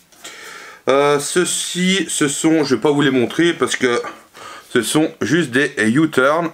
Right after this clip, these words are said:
Voilà. Donc on va pas les garder, hein. Tac, on va les enlever. Et voici, hop. Ensuite, bon, on va commencer. C'est parti, mon kiki. Alors,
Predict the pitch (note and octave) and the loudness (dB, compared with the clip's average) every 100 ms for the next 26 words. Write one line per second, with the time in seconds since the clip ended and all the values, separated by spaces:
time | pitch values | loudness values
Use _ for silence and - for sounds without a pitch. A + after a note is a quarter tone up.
0 | - - - - G2+ F#2+ A#2+ D3+ - _ | -10 -16 -14 -4 0 2 0 -4 -16 _
1 | _ _ _ _ - - - - _ _ | _ _ _ _ -20 -20 -20 -20 _ _
2 | _ - G2+ F#2+ G2+ F#2+ B2 A#2+ - G#2+ | _ -6 -4 0 0 2 2 0 0 0
3 | B2+ A2+ G2+ A2 B2 A2 G2 C3 - - | 2 2 2 2 0 0 -2 -4 -6 -14
4 | - - - _ _ - - - - - | -16 -20 -20 _ _ -20 -20 -20 -20 -16
5 | - C3+ C#3 C3+ B2+ G#2 G2+ - C#3 C#3+ | -2 0 0 -2 -2 0 0 0 0 0
6 | A#2+ G#2+ G2+ A#2 D3 D#3+ E3+ - - - | 2 0 0 0 2 2 -2 -10 -18 -20
7 | _ D3 B2+ F#2 - F#3 F#3 - - D3 | _ 0 2 0 -2 -4 -4 -12 -4 -4
8 | - - - - - - - - - - | -4 -12 -12 -12 -12 -16 -16 -16 -16 -4
9 | F#3+ G#3+ G#3+ F#3 C#3 G3 F#3 - - - | 0 0 0 -2 2 2 2 0 -12 -18
10 | - F#3 G3+ F#3+ F#3 D3+ C3+ - G3 F#3+ | -4 0 2 2 2 2 2 2 0 0
11 | - C3+ A2 A2 - - A2 C3 E3+ - | -2 0 0 -2 -6 -2 2 2 0 -4
12 | G#2+ - F3+ - _ _ _ _ _ _ | -8 -8 -10 -12 _ _ _ _ _ _
13 | _ _ - D3+ D#3 B2+ A#2 G#2 F#2 | _ _ -2 0 2 4 4 2 -2